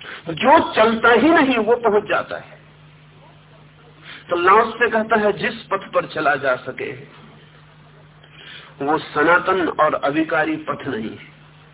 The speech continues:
दो बातें कहता है, वो सनातन नहीं है। असल में जिस रास्ते पर भी हम चल सकें वो हमारा ही बनाया हुआ होगा।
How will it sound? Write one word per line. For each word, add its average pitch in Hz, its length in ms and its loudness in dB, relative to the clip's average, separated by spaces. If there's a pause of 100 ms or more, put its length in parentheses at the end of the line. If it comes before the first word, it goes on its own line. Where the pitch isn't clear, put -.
दो 156 280 0
बातें 123 320 -4
कहता 117 240 -10
है, 147 80 -4
वो 151 160 -4
सनातन 156 640 -2
नहीं 107 220 -8
है। - 200 -16 (1500)
असल 233 240 0
में 294 220 2
जिस 269 260 -4
रास्ते 226 380 2
पर 247 220 0
भी 220 100 -2
हम 202 220 0
चल 160 220 -6
सकें 160 440 -10 (2250)
वो 180 140 -2
हमारा 139 440 0
ही 139 200 -4
बनाया 107 400 -6
हुआ 120 300 -10
होगा। - 340 -14